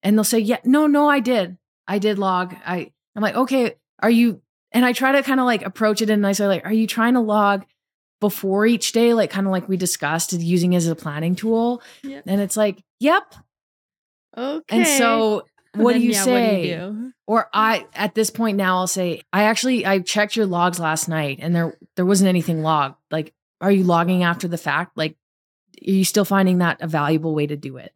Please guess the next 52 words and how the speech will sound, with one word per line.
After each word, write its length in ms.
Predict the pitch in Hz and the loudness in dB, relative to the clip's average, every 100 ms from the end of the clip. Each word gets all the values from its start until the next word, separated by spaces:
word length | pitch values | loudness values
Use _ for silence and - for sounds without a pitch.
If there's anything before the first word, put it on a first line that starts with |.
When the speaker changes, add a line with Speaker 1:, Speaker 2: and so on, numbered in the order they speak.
| _ | _
Speaker 2:
Yeah. 80 | - 240 | -8 -2
Speaker 1:
I 80 | |
really 440 | 254 214 285 302 311 | -2 2 2 4 2
try 480 | - 226 214 214 196 | -2 -2 0 0 -2
to 140 | 196 | -4
kinda, 300 | 180 151 165 | -8 -8 -8
like, 380 | 151 147 139 _ _ _ _ _ - | -6 -8 -10 _ _ _ _ _ -4
Speaker 3:
I'm 80 | 240 | 0
gonna 180 | 302 269 | 2 2
Speaker 1:
do 120 | 240 | 2
Speaker 3:
give 80 | 254 | 2
Speaker 1:
it 80 | 285 | 2
Speaker 3:
you 20 | 262 | 2
an 60 | |
Speaker 1:
without 280 | - 269 240 | 2 0 0
people 480 | 226 226 226 202 220 | -2 0 0 2 2
Speaker 3:
opportunity. 280 | 214 160 165 | 2 0 -4
Speaker 1:
to, 280 | - 240 170 - | 0 -2 -2 -6
to 120 | 214 | -2
not 320 | 202 185 185 _ - | 2 0 -2 _ -4
feel 140 | 190 | -2
like 140 | 180 165 | 0 -2
they're 120 | 165 | -4
in 100 | 160 | -4
trouble. 500 | - 151 147 180 220 | -6 -6 -4 -2 -2
Speaker 3:
Yeah. 240 | 208 - 220 | 0 -2 -8
Speaker 2:
Yeah. 320 | 220 208 226 | -10 -12 0
Speaker 1:
No 140 | 311 | 2
one 240 | 381 415 370 | 2 2 2
wants 220 | 349 - | 0 0
to 80 | 277 | 2
be 120 | 294 | 4
that 200 | 294 285 | 4 0
person. 460 | 254 254 - 170 127 | -2 -4 -2 -6 -8
Speaker 2:
Yeah. 280 | 233 220 196 | -8 -8 0
Speaker 1:
I'm 100 | 226 | 2
not 140 | 285 349 | 4 2
out 160 | 392 | 2
to 80 | 381 | 0
get 360 | 202 185 202 - | 0 0 0 -2
you. 260 | 123 90 - | -10 -12 -18
Speaker 2:
Right. 400 | 240 226 226 - _ _ _ _ _ _ - | -20 -20 -20 -20 _ _ _ _ _ _ -8
Speaker 3:
Yeah. 360 | 208 190 170 190 _ - | -2 -2 -2 -8 _ -2
But 120 | 247 | 0
also, 200 | 269 254 | 2 0
if 100 | 220 | -2
you're 100 | 226 | 0
not 140 | 233 | 0
gonna 120 | 233 214 | -2 -4
log, 300 | 220 220 208 | -4 -4 -4
just 200 | 202 143 | -6 -2
don't. 360 | 208 220 160 | -2 -2 -6